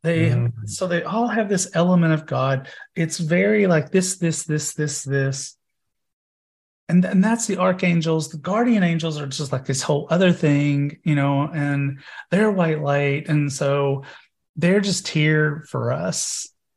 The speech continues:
Speaker 1: It's unconditional love. It's what it is. And, you know, my, I think my biggest pet peeve in life at this particular point is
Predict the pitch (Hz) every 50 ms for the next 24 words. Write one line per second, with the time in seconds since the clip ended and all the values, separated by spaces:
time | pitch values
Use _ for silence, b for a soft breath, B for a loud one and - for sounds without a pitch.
0 | _ _ _ _ _ _ - 175 165 - - - - - _ _ _ _ _ _
1 | _ - 175 208 220 226 233 226 - 220 202 190 180 175 180 - - 170 156 151
2 | 147 143 147 156 135 117 123 143 151 143 - - _ _ - - 151 - - -
3 | 170 180 202 214 214 202 175 175 180 160 135 123 139 156 175 180 - - - _
4 | _ _ _ _ _ _ _ _ _ - 165 160 160 156 156 156 156 - - -
5 | _ - 190 175 170 165 160 160 170 170 - - 180 190 226 226 190 165 151 143
6 | 156 156 151 160 156 - - _ _ - - - 160 - - - - - 170 156
7 | 156 160 156 147 139 - 170 143 143 139 143 139 143 147 147 147 151 147 - 160
8 | 131 - 135 - - - 127 - 143 139 135 - 135 131 127 123 - - 160 147
9 | 139 135 135 135 - 151 147 143 -